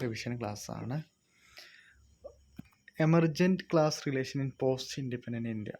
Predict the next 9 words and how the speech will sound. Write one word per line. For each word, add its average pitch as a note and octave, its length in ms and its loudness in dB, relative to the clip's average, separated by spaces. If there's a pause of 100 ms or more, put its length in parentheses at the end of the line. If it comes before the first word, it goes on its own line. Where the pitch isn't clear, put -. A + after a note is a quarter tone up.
അതാണ് B2 340 -4
സ്വതന്ത്രാനന്തര C3 720 -2
ഇന്ത്യയിൽ B2 380 -2
ഉയർന്നു A#2+ 300 -2
വരുന്ന B2 300 -6 (120)
വർഗ്ഗബന്ധങ്ങൾ. A#2+ 720 -8
അതാണ് B2+ 320 -2
ഈ C3 180 -4
ഒരു B2+ 140 -6